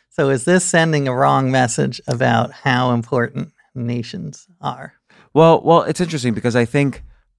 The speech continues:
Speaker 2: par-, if you look at the two original inspirations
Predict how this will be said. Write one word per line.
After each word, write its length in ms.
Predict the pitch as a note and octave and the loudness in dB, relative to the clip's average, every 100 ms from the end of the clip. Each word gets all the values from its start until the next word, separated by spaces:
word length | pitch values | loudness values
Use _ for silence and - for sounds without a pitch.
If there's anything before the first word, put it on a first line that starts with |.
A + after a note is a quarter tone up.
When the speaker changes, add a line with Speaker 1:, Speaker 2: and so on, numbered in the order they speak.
| _ | _
Speaker 2:
par-, 300 | D3+ C3 - _ _ _ _ _ _ _ _ | -6 -4 -4 _ _ _ _ _ _ _ _
if 140 | C3+ B2 | -4 2
you 60 | |
look 120 | E3+ F#3+ | 4 4
at 80 | |
the 100 | C#3+ | 4
two 300 | C3+ D3+ D#3+ | 2 4 6
original 360 | C#3 C#3 B2 B2 | 8 6 4 2
inspirations 840 | A#2+ A#2 A2 A2 A2 A2 G#2 E2 | 0 -2 0 0 0 0 -4 -4